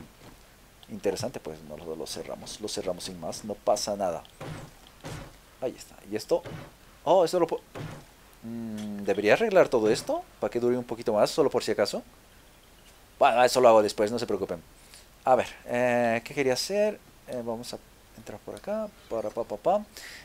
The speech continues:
Y lo que vamos a hacer es dejar todo esto, esto también. Esperen, esperen, vamos a ver, las cosas que tenemos que dejar son estas, estas, estas cosas de acá, para pa, pa. Esto me lo voy a llevar, esto por acá,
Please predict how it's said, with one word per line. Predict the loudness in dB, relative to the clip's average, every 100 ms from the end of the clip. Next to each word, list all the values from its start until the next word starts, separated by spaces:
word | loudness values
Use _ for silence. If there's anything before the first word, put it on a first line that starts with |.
| -14
Y | -4
lo | 0 2
que | 2
vamos | 0 0 -6
a |
hacer | -2 0
es | 0
dejar | 0 2 0
todo | 0 -2 -2
esto, | -4 -8 -10 -8 -4 -4 -6 -8 -10
esto | -10 -12 -14 -12 -10 -10 -12 -12 -16 -16
también. | -18 -18 -20 -20
Esperen, | -18 -16 -16
esperen, | -16 -14
vamos | -12 -8
a | -6
ver, | -6
las | -8
cosas | -8 -10 -10
que | -6
tenemos | -6 -4
que | -6
dejar | -4 -6
son | -8 -10
estas, | -8 -10 -2 0 0 -2 -14 -20 -20 -20 -20 -20 -12
estas, | -10 -10 -8 -4 -2 -2 -4 -10 -18 -20 -14
estas | -12 -12 -14
cosas | -12 -12 -10
de |
acá, | -10 -6 -4 -4 -8 -12
para | -12 -12
pa, | -8
pa. | -4 -4
Esto | -4 -10 -8
me | -2
lo |
voy | 0 0
a |
llevar, | 0 0 0 -2 -10 -20 -20 -20 -20 -20 -20 -8
esto | -8 -6 -10
por | -8 -6 -6
acá, | -6 -2 -2